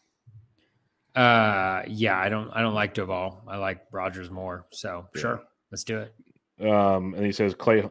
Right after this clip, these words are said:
Speaker 2: same question. Is it Clay Holmes' job to lose in New York?" I'd say yes. Graveman's job in Chicago,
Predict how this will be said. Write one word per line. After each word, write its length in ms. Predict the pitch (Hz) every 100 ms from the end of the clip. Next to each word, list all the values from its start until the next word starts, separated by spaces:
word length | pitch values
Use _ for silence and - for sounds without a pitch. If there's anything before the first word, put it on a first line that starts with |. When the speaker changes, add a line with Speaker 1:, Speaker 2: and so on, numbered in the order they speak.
| 95
Speaker 2:
same 280 | - 110
question. 340 | 104 107 98 95
Is 80 | 92
it 80 |
Clay 180 | 92 101
Holmes' 280 | 95 110 104
job 220 | 104 101
to 60 | 98
lose 220 | 95 90
in 80 | 90
New 60 |
York?" 300 | 87 98 101 95
I'd 120 | 85
say 140 | 82
yes. 460 | 82 98 98 95 - -
Graveman's 380 | 101 98 95 92
job 240 | 95 92
in 160 | 90 85 -
Chicago, 600 | - - 107 104 101